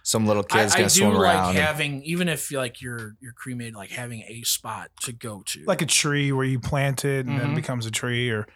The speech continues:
Speaker 3: my dad's idea was just wild, and he still wants me to do it, is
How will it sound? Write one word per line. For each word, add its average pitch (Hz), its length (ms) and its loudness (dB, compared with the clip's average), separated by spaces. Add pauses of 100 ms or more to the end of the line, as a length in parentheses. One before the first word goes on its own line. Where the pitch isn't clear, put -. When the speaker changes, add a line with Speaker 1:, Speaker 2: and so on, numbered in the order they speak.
(400)
Speaker 3:
my 156 120 0
dad's 135 360 0
idea 135 400 2
was 123 240 0
just 127 180 -2
wild, 127 460 0
and 123 80 -2
he 110 60 0
still - 180 0
wants 131 220 0
me 131 60 -2
to 123 100 0
do 123 220 -4
it, 117 120 -6
is 113 240 -6